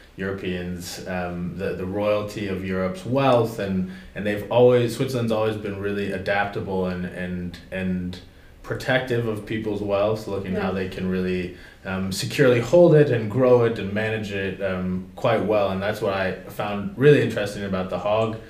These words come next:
Speaker 1: um, Trust, um, a-, agreement, uh, that Switzerland ratified in two thousand seven was before <laughs> that they literally had no trusts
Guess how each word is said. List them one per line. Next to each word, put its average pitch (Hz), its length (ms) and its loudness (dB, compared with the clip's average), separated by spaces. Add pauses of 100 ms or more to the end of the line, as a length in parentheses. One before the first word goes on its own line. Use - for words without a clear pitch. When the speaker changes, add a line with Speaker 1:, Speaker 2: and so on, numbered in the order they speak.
(300)
Speaker 1:
um, 92 680 -2
Trust, - 560 -4
um, 92 760 -2
a-, 92 160 -6
agreement, 110 800 -2 (340)
uh, 92 140 -2
that 92 160 -2
Switzerland 101 440 -4
ratified 98 340 -2
in 95 60 -4
two 95 100 -8
thousand 90 240 -4
seven 120 380 0
was 101 320 -4 (480)
before 123 300 2
<laughs> - 40 4
that 123 160 4
they 110 100 2
literally 110 300 0
had 98 240 -2
no 127 220 2
trusts - 600 -6